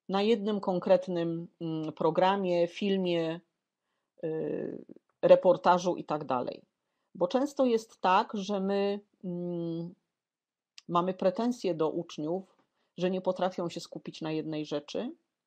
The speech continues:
że skaczą z tematu na temat, że ciężko im skupić się nad zadaniem od A do Z.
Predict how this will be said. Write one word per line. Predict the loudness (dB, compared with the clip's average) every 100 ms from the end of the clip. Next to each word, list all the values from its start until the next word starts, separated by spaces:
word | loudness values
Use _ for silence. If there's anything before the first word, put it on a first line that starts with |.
| _ _ _ _ _ _ _ -20 _ -14
że | -2 2 2 0
skaczą | -2 -6 -4 -6
z | -4
tematu | -4 -4 -6
na | -8 -8
temat, | -8 -8 -8 -10 _ _ _ _ _ _ _ _ _ -8
że | 0 0
ciężko | 2 -2 0 0
im | 0
skupić | -6 -10 -10 -10
się | -2 0
nad | 0 -2
zadaniem | -2 2 0 0 -2 -2
od | -4 -2
A | 2 2
do | 2
Z. | 2 2 2 -2 -20